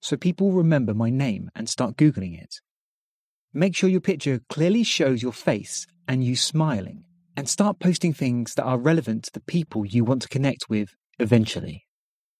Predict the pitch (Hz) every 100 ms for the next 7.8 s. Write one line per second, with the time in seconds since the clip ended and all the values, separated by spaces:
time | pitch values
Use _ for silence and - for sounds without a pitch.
0 | _ _ _ _ _ _ _ - 139 151
1 | 170 160 - 98 90 _ _ _ _ 165
2 | 165 196 - 135 127 117 - 180 - 104
3 | 95 113 139 - 135 - 98 - _ _
4 | 135 156 196 - 156 151 110 101 110 -
5 | 120 - 113 127 127 - - 113 92 -
6 | - _ _ _ _ _ _ _ _ _
7 | - - 214 185 127 113 - -